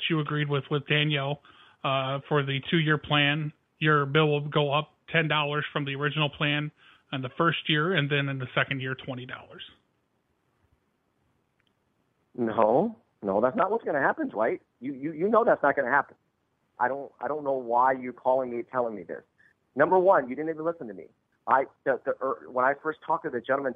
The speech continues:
Speaker 2: two weeks ago, it was ten dollars more for the first year and then twenty dollars second year. When I talked to Danielle yesterday, she said it was gonna be ninety-nine thirty-eight for the same thing.
Speaker 1: Right,
Speaker 2: For
Speaker 1: and
Speaker 2: all my
Speaker 1: that's,
Speaker 2: trouble.
Speaker 1: that's what I just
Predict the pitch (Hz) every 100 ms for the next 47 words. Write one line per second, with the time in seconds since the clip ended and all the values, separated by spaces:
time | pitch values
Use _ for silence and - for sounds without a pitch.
0 | - 139 165 - 113 104 117 120 113 -
1 | - 120 117 107 110 113 113 - 113 -
2 | 113 113 117 110 107 107 - 117 110 107
3 | 110 139 131 113 98 85 _ _ - 107
4 | 104 127 - 110 110 120 131 143 185 165
5 | 117 95 101 _ _ - - 120 120 110
6 | 117 117 107 107 117 120 117 117 117 113
7 | 110 110 104 - _ - 104 - 107 104
8 | - 98 - _ _ _ _ - 175 175
9 | 135 104 113 156 - 101 - 160 160 156
10 | 147 151